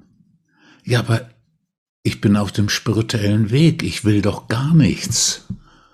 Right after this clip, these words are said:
Schön ist es. Aber indem ich mir nicht bewusst werde, was ich will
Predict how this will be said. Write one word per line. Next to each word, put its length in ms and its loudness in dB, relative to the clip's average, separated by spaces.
Schön 400 -2
ist 260 -2
es. 340 -4
Aber 200 -4
indem 300 4
ich 160 0
mir 100 2
nicht 240 0
bewusst 520 2
werde, 380 2
was 180 -2
ich 240 -4
will 440 -2